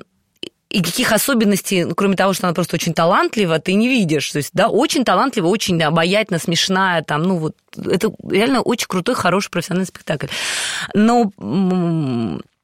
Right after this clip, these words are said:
я помню, мне мальчик один с аутизмом рассказывал, подросток, он, э, просто есть сейчас колледжи, где тоже ограниченный достаточно набор профессий для них, но вот ему, например, это очень годится. Он, э, ну, как озеленители они.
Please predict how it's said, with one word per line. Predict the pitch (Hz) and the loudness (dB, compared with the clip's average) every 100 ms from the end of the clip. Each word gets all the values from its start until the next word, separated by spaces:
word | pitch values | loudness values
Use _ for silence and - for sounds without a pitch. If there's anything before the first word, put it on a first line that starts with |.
| _ _ - | _ _ -4
я | 196 | -2
помню, | 185 196 180 | 2 2 2
мне | |
мальчик | 170 196 208 - | 2 0 -2 -2
один | 170 160 | 0 0
с | - | -2
аутизмом | 160 226 214 190 160 - - | -2 -2 0 2 0 -4 -6
рассказывал, | - 156 - 185 170 165 160 - - - | -2 -2 0 -2 0 -2 -2 -4 -8 -2
подросток, | 269 190 135 - - | 2 2 0 -4 -8
он, | - 190 226 202 | -2 0 2 0
э, | 175 165 156 - - - | 0 -2 -4 -8 -18 -8
просто | 170 - | -6 -2
есть | 202 | 0
сейчас | 175 - | 0 -2
колледжи, | 302 277 160 | -2 -2 -2
где | 160 196 | -2 -2
тоже | 233 185 | 0 0
ограниченный | 156 190 170 - 143 | 0 0 0 -2 -4
достаточно | 147 - 143 - 156 | -4 -4 -4 -4 -2
набор | 151 147 | -2 -2
профессий | - 202 - | -4 -4 -4
для | 175 170 | -2 0
них, | 151 - | 0 0
но | 185 | -2
вот | 196 | 0
ему, | 233 | 0
например, | 277 208 202 185 | 0 2 0 0
это | 190 | -2
очень | 208 180 | -2 0
годится. | 170 151 143 - 127 - - - | 0 0 -4 -6 -8 -8 -14 -6
Он, | 180 202 196 | 0 2 2
э, | 175 165 | 2 0
ну, | 185 | -2
как | 180 170 | -2 0
озеленители | 160 208 208 151 - 131 | 2 2 2 0 -2 -6
они. | 131 123 123 | -4 -4 -8